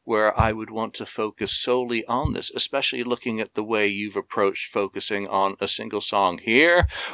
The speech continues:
or how, um, another, uh, brilliant book that I strongly recommend, uh, Walk This Way, focuses on that single song in terms of its importance,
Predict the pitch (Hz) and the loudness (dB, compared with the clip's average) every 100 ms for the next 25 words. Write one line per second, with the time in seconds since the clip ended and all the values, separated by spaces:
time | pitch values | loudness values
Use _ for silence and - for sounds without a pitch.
0 | - 107 104 104 - 117 104 101 98 101 | 0 6 8 8 6 6 6 4 2 0
1 | 98 92 98 107 104 117 101 95 90 95 | -2 -2 -6 -4 0 2 4 4 2 -2
2 | 92 - 107 98 92 87 90 - 85 78 | -6 -4 -2 -2 -4 -4 -6 -4 -4 -2
3 | 101 87 87 - 90 92 85 85 - - | -2 -2 -4 -4 -4 -4 -4 -8 -8 0
4 | 90 87 92 87 - 85 - 101 87 76 | 0 4 2 2 -2 -4 2 4 4 2
5 | - - - 90 90 - 87 80 - 92 | -4 -2 -2 0 -2 -2 -2 -2 0 0
6 | 85 85 - 92 95 - - 90 80 82 | 0 -6 -4 0 0 0 -2 -2 -4 -4
7 | - 82 80 78 85 78 87 80 78 80 | -2 0 0 -2 -8 -6 -8 -8 -10 -8
8 | - 92 - - 85 80 - 80 80 76 | -4 -4 -6 -8 -8 -10 -4 -2 -2 -6
9 | 71 - - | -4 -2 -2